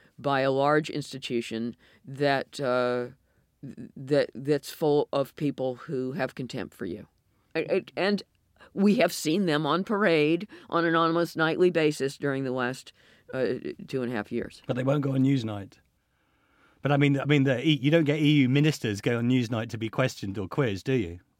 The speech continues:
Speaker 1: No, they don't show up.
Speaker 2: No, they don't show up because
Speaker 1: No.
Speaker 2: they're not there to be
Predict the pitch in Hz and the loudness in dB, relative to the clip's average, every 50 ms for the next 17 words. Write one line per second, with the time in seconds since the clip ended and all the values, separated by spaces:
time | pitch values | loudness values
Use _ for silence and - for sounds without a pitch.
0 | _ _ - 196 233 190 147 - 170 180 170 175 170 - - - 160 156 165 135 | _ _ 0 2 2 2 2 2 0 0 0 0 -2 -2 -4 -4 -2 0 0 -2
1 | - - 139 139 135 123 95 - - _ _ _ _ - 113 107 123 147 139 - | -2 -2 0 0 0 0 0 -4 -10 _ _ _ _ -8 -6 -4 -4 -4 -4 -6
2 | - 113 101 95 92 - - _ - - 156 147 131 127 117 120 120 - 110 113 | -8 -8 -8 -8 -10 -12 -16 _ -12 -8 -6 -4 -4 -4 -4 -4 -4 -6 -6 -8
3 | 113 104 - - 110 104 113 113 107 107 104 104 | -8 -8 -8 -12 -10 -8 -6 -6 -4 -4 -6 -8